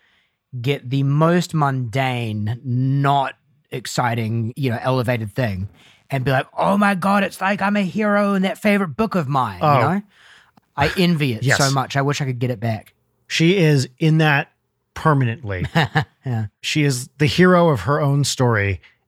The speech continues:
Speaker 2: and constantly is doing, like, superhero poses and flying around the house. And yeah, like, this kid's brain never stops. And there's some elaborate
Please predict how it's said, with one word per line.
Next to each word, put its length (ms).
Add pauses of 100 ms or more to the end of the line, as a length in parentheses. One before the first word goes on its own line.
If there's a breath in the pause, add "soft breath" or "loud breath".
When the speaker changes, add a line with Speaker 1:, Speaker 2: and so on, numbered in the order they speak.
(100)
Speaker 2:
and 640
constantly 1080
is 200
doing, 340
like, 300 (500 soft breath)
superhero 680
poses 600
and 120
flying 300
around 220
the 80
house. 960
And 340
yeah, 240 (380 loud breath)
like, 260
this 140
kid's 340
brain 560
never 300
stops. 500
And 140
there's 200
some 200
elaborate 680